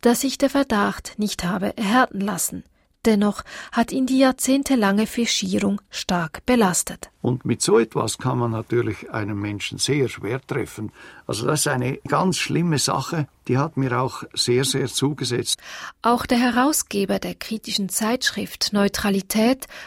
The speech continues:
Speaker 1: Paul Ignaz Vogel, wurde in den neunzehnhundertsiebziger Jahren von den Bundesbehörden ausspioniert. In seinem Blatt schrieben kritische Intellektuelle und Schriftsteller über das Verhältnis von Ost und West, die Abrüstung,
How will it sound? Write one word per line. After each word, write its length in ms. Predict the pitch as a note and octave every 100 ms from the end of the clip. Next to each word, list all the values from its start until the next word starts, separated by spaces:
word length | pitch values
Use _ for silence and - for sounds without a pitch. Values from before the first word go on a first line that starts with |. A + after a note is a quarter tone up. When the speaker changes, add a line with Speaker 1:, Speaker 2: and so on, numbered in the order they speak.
| -
Speaker 1:
Paul 380 | - G3 F#3+ G3
Ignaz 460 | C4 G#3 G3+ G#3 -
Vogel, 400 | - A#3 A#3+ A#3+ - - - -
wurde 320 | A3+ C4+ C#4
in 120 | B3
den 160 | B3 A#3+
neunzehnhundertsiebziger 920 | A#3+ B3 - A#3+ A#3 C#4+ - G3+ G3+
Jahren 500 | F#3 F#3 F#3 F#3 G#3
von 160 | - A3
den 220 | A#3+ A#3+
Bundesbehörden 920 | G3+ F#3+ F#3+ - G3+ F3+ F#3+ - A3+ - -
ausspioniert. 960 | F#3+ F#3 - - G3 F#3+ G3 F#3 - _ _ - - -
In 100 | A#3
seinem 360 | G3+ A3+ A#3 A3+
Blatt 320 | A3+ C4+ -
schrieben 480 | - - G#3 F#3+ -
kritische 480 | - A3+ - G#3 A3
Intellektuelle 880 | G#3+ G#3 G#3+ G#3+ - A3+ A#3+ A#3+
und 160 | F3+ F#3+
Schriftsteller 760 | - A#3 - - A3+ G#3+ G#3 - - - -
über 200 | B3 A3+
das 180 | A3+ -
Verhältnis 540 | G#3+ A#3+ C4+ B3 A#3
von 200 | - G3 -
Ost 320 | G#3+ - -
und 240 | G3+ F3+
West, 400 | G#3 A#3 - - - - -
die 160 | B3 -
Abrüstung, 720 | C4 - A#3+ - - G#3+ G#3+